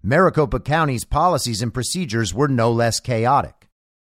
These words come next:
And we have seen that, policies shifting on a whim, changing legal interpretations of just about everything so that they can get the results they wanted. Now, a lot of this case revolves around how signature matching was done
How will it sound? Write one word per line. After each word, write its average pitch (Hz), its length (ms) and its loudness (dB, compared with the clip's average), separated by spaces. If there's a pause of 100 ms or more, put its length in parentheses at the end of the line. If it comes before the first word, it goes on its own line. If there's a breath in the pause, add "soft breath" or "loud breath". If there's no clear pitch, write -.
(240)
And 147 140 2
we 160 140 2
have 127 120 0
seen 202 280 0
that, 87 260 -6
policies 135 600 2
shifting 123 520 -2
on 107 140 -2
a 107 60 -2
whim, 120 420 -2 (340)
changing 160 480 -2
legal 147 340 0
interpretations 131 840 -4
of 113 180 -8
just 165 300 0
about 135 240 2
everything 120 580 -2 (240 soft breath)
so 180 180 0
that 180 140 -2
they 196 120 0
can 175 180 -4
get 147 300 0
the 139 100 -2
results 135 560 -2
they 110 160 -4
wanted. 110 360 -4 (680)
Now, 135 180 4
a - 20 4
lot 160 280 4
of 190 40 0
this 139 200 0
case 127 400 -2
revolves 127 760 0 (240)
around 131 640 0 (100)
how 208 500 0
signature 185 720 -2
matching 113 560 -2
was 110 220 -4
done 123 500 -2